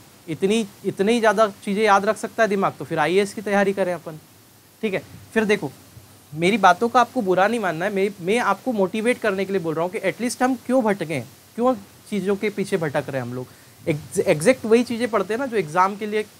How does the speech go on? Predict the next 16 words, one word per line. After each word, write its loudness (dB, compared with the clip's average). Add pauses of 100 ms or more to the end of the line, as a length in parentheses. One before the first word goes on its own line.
(480)
reliable 2
है, -6 (340)
है -2
ना। -4 (1080)
चलिए, 2 (220)
तो 0
यहाँ 4
हमने -4
देखा -2
दो -2 (420)
और 0
ये 4
तीन -2
वर्ष, -6 (180)
है -6
ना। -2